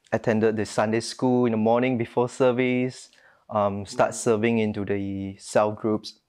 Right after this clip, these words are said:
Speaker 1: We call it Y A, youth adult.
Speaker 2: Mm.
Speaker 1: Young adult, sorry, <laughs> youth adult, yeah, young adults groups, yeah. So start serving. I even also start serving in part of the praise and worship team as well.
Speaker 2: Oh,
Speaker 1: Yeah.
Speaker 2: what you do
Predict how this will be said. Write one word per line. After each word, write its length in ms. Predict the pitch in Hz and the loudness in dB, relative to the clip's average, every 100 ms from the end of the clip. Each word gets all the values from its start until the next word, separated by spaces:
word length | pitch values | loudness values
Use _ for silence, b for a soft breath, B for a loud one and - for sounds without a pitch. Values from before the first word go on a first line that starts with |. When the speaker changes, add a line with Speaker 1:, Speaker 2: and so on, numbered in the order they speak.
| - | -8
Speaker 1:
We 120 | 107 | -6
call 200 | - 107 | -2 -2
it 100 | 107 | 0
Y 160 | 104 104 110 | 0 0 0
A, 140 | 117 | 0
youth 360 | 196 123 107 104 | -2 -4 -4 -2
adult. 440 | 101 101 139 - B B | -4 -2 -2 -4 B B
Speaker 2:
Mm. 160 | 120 120 B - - | -20 -20 B -10 0
Speaker 1:
Young 220 | 123 123 | 2 2
adult, 280 | 104 95 - | 0 -2 -2
sorry, 220 | 98 95 | -2 0
<laughs> 260 | 113 120 113 | 0 0 -2
youth 160 | 113 | -2
adult, 320 | 107 98 98 | -2 0 0
yeah, 160 | 107 98 | -2 -2
young 280 | 104 113 120 | 0 0 0
adults 360 | 104 104 98 | 0 0 0
groups, 440 | - 107 101 95 - | -4 -2 -2 -6 -12
yeah. 320 | 117 123 107 - | 0 2 2 -2
So 180 | - 110 | -4 -4
start 280 | - 120 - | 0 0 0
serving. 560 | - 113 107 110 107 - B B B | 0 2 2 -2 -4 -10 B B B
I 120 | 110 | 0
even 260 | 110 127 123 | 2 0 0
also 440 | 117 113 110 113 - | 0 0 -2 -2 -6
start 260 | - 107 - | -2 0 0
serving 360 | - 101 104 | -2 0 0
in 140 | 98 92 | -2 -4
part 200 | - 104 | -2 -2
of 80 | 101 | -2
the 100 | 95 | -10
praise 260 | - 113 107 | -4 -4 -2
and 100 | 98 | -4
worship 340 | 104 - - | -4 -6 -12
team 240 | - 113 | -4 -4
as 180 | 107 98 | -2 -4
well. 240 | 113 143 208 B B B 156 | -2 -2 -4 B B B -14
Speaker 2:
Oh, 180 | 226 240 | -4 0
Speaker 1:
Yeah. 360 | 113 101 92 | 2 2 -2
Speaker 2:
what 100 | 92 | -4
you 80 | |
do 80 | 151 | -8